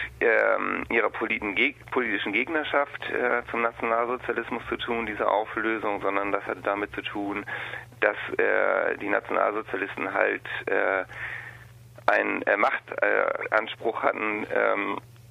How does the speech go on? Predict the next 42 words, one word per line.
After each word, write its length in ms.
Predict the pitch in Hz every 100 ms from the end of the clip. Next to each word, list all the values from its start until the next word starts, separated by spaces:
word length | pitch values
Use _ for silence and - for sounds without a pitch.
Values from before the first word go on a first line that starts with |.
| - - - - - - - - 113
den 120 | 107
sie 60 | 104
radikal 440 | 101 107 113 117
durchsetzen 500 | 110 110 110 - 95
wollten, 440 | 95 101 - 98
wo 180 | 92 101
es 100 | 104
also 260 | - 95 95
auch, 340 | - 104 95 -
äh, 260 | 101 98 98
von, 320 | 98 98 107 120
wo 100 | 101
sie 100 | 104
auch 120 | 98 -
von 180 | 104
rechter 380 | 101 110 - 104
Seite 320 | 98 101 104 107
eben 300 | 98 98 -
keine, 500 | 107 107 104 98 104
äh, 220 | 98 98
anderen 240 | 107 104 101
Fraktionen 480 | - - - 101 101
zugelassen 440 | - 110 98 101 98
haben. 300 | 101 107 - - - - - - - - -
Äh, 340 | 104 101 98
das 180 | 98 -
konnte 220 | 131 117
man 140 | 110 110
dann 100 | 104
ja 100 | 82
auch 140 | 101 -
sehen, 320 | 107 110 107
äh, 40 | 90 101 101 95
ein 180 | - 101
Jahr 140 | 104 98
später, 340 | - 110 104
dann 160 | 98 95
also, 200 | 92 95
äh, 240 | 95 95
sechsunddreißig 680 | 98 - 95 95 92 - -
an, 360 | 95 95 90 85
ähm, 460 | 95 92 92 90